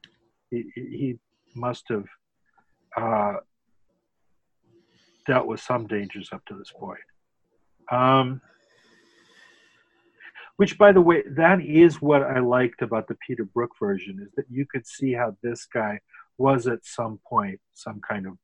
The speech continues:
warrior king, you know. He's, he was, he has some traces of the bruiser he used to be, you know. Um,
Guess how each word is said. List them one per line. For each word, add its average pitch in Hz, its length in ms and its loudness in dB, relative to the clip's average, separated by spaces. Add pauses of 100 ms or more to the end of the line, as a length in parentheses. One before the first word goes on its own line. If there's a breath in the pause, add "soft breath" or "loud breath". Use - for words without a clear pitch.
(100)
warrior 101 640 -2
king, 87 340 -12 (460)
you 196 140 -12
know. - 160 -16 (920)
He's, 117 340 -8
he 120 140 -6
was, 120 260 -2 (380)
he - 240 0
has 143 220 2
some 120 180 -6
traces 107 580 -10 (360 loud breath)
of 104 120 -14
the 113 80 -4
bruiser 110 580 0
he 101 100 -10
used 101 300 -8
to 95 60 -16
be, 101 300 -8 (1080)
you - 140 -20 (800 soft breath)
know. 123 60 -2
Um, 127 380 0